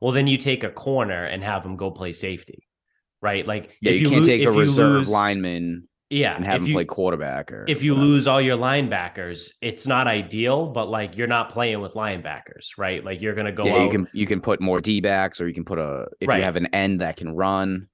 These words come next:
Speaker 1: Right. You put four or five down linemen, and then you got D-backs out for the rest of it, and you gotta figure it out, right? Like, it's,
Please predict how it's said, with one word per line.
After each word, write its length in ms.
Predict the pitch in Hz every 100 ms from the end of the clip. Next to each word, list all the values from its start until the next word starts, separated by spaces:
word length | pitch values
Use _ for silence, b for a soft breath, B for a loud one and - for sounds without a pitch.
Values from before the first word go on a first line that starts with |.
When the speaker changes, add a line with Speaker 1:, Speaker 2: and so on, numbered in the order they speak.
| _ -
Speaker 1:
Right. 240 | 127 92 67
You 120 | 113
put 240 | 120 135
four 320 | - 135 127 123
or 40 |
five 340 | 123 117 113 101
down 320 | 120 113 110
linemen, 500 | 110 120 110 98 95
and 100 | 98
then 100 | 101
you 80 | 104
got 220 | 101 92
D-backs 560 | 107 110 90 85 87 -
out 200 | 90 82
for 100 | -
the 100 | 90
rest 280 | 92 90 -
of 60 | 85
it, 140 | 82
and 120 | 90
you 80 | 95
gotta 200 | 92 90
figure 340 | - 90 85
it 80 | 78
out, 220 | 73 - _ _
right? 220 | - 92 87
Like, 180 | 98 113
it's, 280 | - -